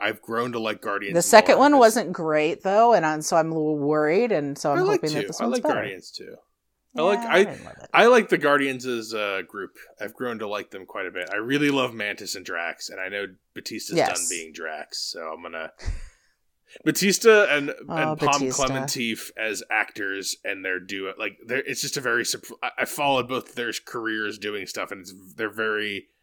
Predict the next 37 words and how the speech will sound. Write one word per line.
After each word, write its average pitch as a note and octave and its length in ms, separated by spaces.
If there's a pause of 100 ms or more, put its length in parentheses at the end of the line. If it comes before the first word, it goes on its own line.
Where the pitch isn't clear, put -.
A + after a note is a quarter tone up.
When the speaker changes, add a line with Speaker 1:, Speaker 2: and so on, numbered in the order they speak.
Speaker 1:
<laughs> - 180
it's C3+ 280
very A#2 360
interesting G2+ 640
how G#2+ 140
they G2 380
became F#2+ 580 (600)
Mantis A2+ 460
and, F#2 300 (120)
and E2+ 260
Drax, F2 560
and F#2 80
I F2+ 140
love F#2+ 420
Mantis E2+ 380
and E2+ 100
Drax. - 380
They're G#2+ 120
m-, A2 100 (280)
they're D3 140
my D3+ 140
favorite G#3 140
Speaker 2:
Yeah, D#3+ 80
I D#3+ 40
was F3 80
gonna F#3+ 140
say, F3+ 160
they G#3 160
play A#3+ 180
Speaker 1:
relationship. F#3+ 220
Speaker 2:
off - 80
each F3+ 180
other E3 240
really D3 280
well, A2 440
Speaker 1:
They're B2+ 240
Speaker 2:
so. B2 80